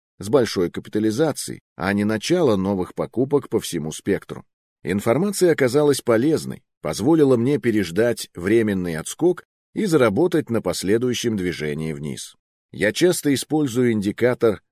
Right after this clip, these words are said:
доллар тики как подсказку для входа в сделку. Обычно я продаю, когда его значения высоки,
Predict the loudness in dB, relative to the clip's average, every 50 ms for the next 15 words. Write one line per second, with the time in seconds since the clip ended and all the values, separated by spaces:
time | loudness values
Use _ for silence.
0 | _ -4 0 2 2 2 2 -2 -4 -6 -8 -4 -4 -4 -4 -2 -6 -4 -2 -2
1 | -4 -4 -4 -8 -8 -8 -8 -10 -2 -2 0 0 0 -4 -4 -4 -4 -4 -4 -6
2 | -6 -8 -8 -8 -6 -6 -4 -4 -6 -6 -6 -2 0 0 0 0 -2 -8 -18 -20
3 | _ _ _ _ _ _ -8 -2 -2 -2 -2 -2 -2 0 2 2 2 2 2 0
4 | 0 2 2 2 2 2 0 0 0 0 0 -2 -2 2 2 2 4 4 2 2
5 | 0 -2 -2 -6 -6 -4 -2 -2 -2 0 -2 -4 -4 -4 -6 -6 -6 -8 -10 -8
6 | -8 -6 -4 -4 -6